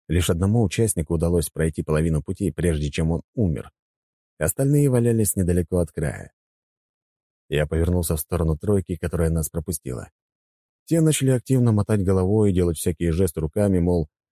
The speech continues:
они понятия не имеют, что тут вообще происходит. «Грек», — произнес я, указывая на троицу.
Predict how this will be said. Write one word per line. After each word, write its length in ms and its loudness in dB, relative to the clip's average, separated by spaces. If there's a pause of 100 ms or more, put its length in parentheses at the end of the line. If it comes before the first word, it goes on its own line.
они 220 2
понятия 440 -2
не 180 0
имеют, 280 -2
что 180 -4
тут 160 -6
вообще 280 -4
происходит. 500 -6 (960)
«Грек», — 360 -2 (400)
произнес 420 -2
я, 160 2
указывая 420 -2
на 120 0
троицу. 500 -6